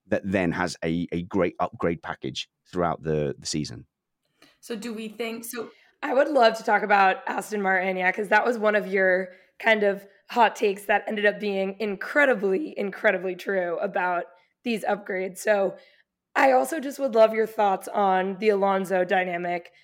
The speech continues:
Speaker 3: 'cause as Chessa was saying, w-, it's suspicious, the flower sniffing, just what's going on.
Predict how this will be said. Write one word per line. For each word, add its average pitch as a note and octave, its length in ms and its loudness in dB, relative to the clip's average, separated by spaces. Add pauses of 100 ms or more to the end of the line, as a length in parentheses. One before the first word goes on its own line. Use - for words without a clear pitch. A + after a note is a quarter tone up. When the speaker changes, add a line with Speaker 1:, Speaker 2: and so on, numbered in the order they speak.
(140)
Speaker 3:
'cause B3+ 180 -4
as B3+ 260 4
Chessa A#3+ 280 -4
was A3 180 -4
saying, G3 500 0 (720)
w-, D#4 160 -8 (120)
it's C4+ 220 -2
suspicious, A3+ 640 -2
the - 120 -2
flower G3 420 2
sniffing, G3+ 680 -4
just - 380 -6 (460)
what's D#4 240 -2
going G3 240 -4
on. F3+ 240 -6